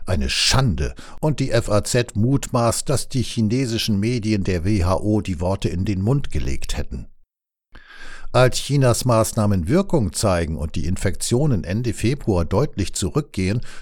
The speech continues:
zweifelt man die Glaubwürdigkeit der Daten an.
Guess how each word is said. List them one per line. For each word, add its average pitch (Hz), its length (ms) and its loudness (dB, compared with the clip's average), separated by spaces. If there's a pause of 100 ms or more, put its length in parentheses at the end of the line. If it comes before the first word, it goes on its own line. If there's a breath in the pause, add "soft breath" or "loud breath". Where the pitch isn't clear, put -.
zweifelt 135 640 2
man 123 140 0
die 123 100 -2
Glaubwürdigkeit 90 880 0
der 107 100 2
Daten 69 420 -2
an. 57 300 -6